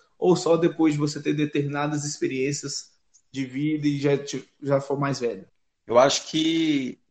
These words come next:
Speaker 2: nunca, nunca se é cedo nem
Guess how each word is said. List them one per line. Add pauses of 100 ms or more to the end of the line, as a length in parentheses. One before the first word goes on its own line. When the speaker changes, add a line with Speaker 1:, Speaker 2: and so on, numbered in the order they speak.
(480)
Speaker 2:
nunca,
nunca
se
é
cedo
nem